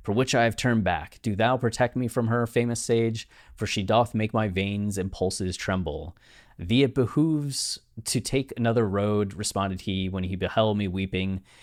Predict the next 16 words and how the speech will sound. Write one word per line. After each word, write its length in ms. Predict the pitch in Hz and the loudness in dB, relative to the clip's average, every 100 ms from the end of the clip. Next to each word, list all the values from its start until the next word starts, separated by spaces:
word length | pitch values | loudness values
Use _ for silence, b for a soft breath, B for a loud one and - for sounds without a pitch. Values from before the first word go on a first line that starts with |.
| B | B
"if 140 | - 101 | -6 -2
from 240 | 135 123 | 2 2
this 120 | 120 | 2
savage 380 | - 110 107 101 | 2 2 2 -2
place 240 | - 104 - | -2 -2 2
thou 160 | 101 | 2
wouldest 380 | 95 104 107 - | 2 0 -2 -4
escape, 440 | - - 101 95 | -6 -2 -2 -2
because 360 | 95 92 117 101 | -4 -4 -2 -2
this 180 | 110 110 | -4 -6
beast 400 | - 104 101 - | -4 -2 -2 -4
at 120 | 82 | -6
which 240 | 95 110 - | -6 -4 -2
thou 160 | 101 | -2
criest 440 | 101 - 147 127 - | -2 0 0 0 0
out 300 | 95 95 | -2 -2